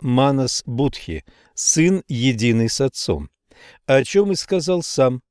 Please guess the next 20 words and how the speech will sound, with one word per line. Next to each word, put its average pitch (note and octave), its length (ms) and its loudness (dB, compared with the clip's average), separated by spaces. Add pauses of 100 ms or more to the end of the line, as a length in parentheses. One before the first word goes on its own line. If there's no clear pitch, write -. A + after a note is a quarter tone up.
Иисус B2+ 560 0
Христос: - 640 -4 (440)
«Я A#2+ 480 0
и B2 100 -4
Отец – A2 680 -4 (500)
одно». G#2 500 -2 (2000)
Сказав: C#3+ 760 0
«Вы D#3 340 0
от D3 220 0
нижних, A2 680 -8 (220)
я C#3 340 2
от C#3+ 160 -4
вышних», D3 600 -8 (320)
Христос C#3 680 0
указал E3+ 560 2
на C3+ 220 0
многомерность A2 960 0
космоса B2 680 -2 (360)
и B2 120 2
человека. G#2+ 600 -2